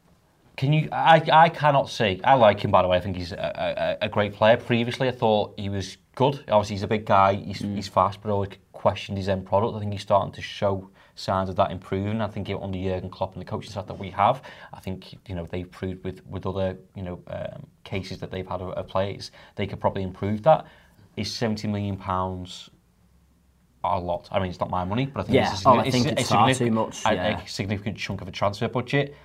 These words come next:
Speaker 2: Yeah.
Speaker 1: to spend on someone. Or is this a case of what Liverpool done before and seeing someone just before the peak? You know, we've done it with Sadio Mane, Mane Sal-, uh,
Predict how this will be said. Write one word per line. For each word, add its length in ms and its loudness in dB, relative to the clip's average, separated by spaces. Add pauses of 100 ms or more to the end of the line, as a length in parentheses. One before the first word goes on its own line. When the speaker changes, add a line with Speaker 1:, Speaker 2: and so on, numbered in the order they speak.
Speaker 2:
Yeah. 240 -8
Speaker 1:
to 80 -18
spend 680 0
on 360 -2 (100)
someone. 480 -2
Or 140 2
is 80 -2
this 100 -4
a 60 -12
case 240 -4
of 80 -6
what 120 -4
Liverpool 220 -2
done 160 -4
before 460 2 (220)
and 120 -6
seeing 220 -2
someone 400 -4
just 160 -8
before 260 -2
the 80 -4
peak? 280 -8
You 100 -20
know, 80 -4
we've 200 -6
done 120 -6
it 60 -8
with 220 -8 (280)
Sadio 240 -2
Mane, 360 4
Mane 220 4
Sal-, 320 4
uh, 220 6